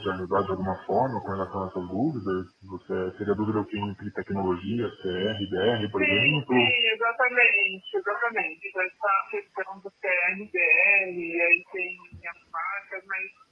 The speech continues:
Speaker 2: principalmente essa questão de, do que
Speaker 1: Sim.
Speaker 2: seria melhor pra gente, é C R ou B R.
Speaker 1: Entendi. Você, você pretende fazer campo ou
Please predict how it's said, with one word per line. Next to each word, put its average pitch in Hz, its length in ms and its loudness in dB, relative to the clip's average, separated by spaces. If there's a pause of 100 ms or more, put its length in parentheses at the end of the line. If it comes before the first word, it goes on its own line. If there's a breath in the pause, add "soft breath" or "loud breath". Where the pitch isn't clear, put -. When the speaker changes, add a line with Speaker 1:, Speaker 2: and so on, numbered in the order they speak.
(280)
Speaker 2:
principalmente 226 800 -8
essa 233 180 -10
questão 208 540 -12
de, 196 260 -12
do 392 80 -14
que - 140 -14
Speaker 1:
Sim. - 60 -18
Speaker 2:
seria 98 300 -4
melhor - 360 -8
pra - 180 -8
gente, 339 380 -16
é 170 120 -8
C - 300 -16
R 214 360 -6
ou 196 140 -8
B 180 80 -6
R. 160 280 -6 (340)
Speaker 1:
Entendi. 95 680 -6 (260)
Você, 113 920 -2
você 113 320 -2
pretende 117 480 -4
fazer 104 280 -2
campo 175 600 0
ou 127 160 0